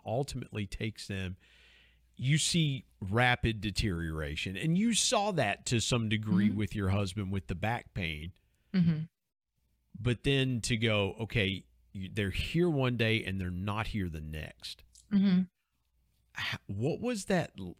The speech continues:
Speaker 1: I mean, what was that, that day? I, I mean, if you remember that, what was that day like for you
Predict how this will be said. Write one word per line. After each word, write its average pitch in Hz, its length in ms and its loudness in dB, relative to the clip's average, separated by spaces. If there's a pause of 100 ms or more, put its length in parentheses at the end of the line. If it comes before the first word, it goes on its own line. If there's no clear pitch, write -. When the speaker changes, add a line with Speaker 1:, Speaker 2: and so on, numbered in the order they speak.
Speaker 1:
I 90 80 -4
mean, 113 360 -2 (120)
what 110 240 -8
was 185 260 -4
that, 120 360 -4 (480)
that 104 240 -4 (380)
day? 110 480 0 (180)
I, 110 160 -6
I 120 80 -2
mean, 117 180 0
if 104 160 -2
you 123 100 0
remember 113 460 -2
that, 123 240 -2
what 131 180 -6
was 175 160 -6
that 117 340 -10
day 117 280 0
like 85 360 -6
for - 200 -12
you 76 460 -6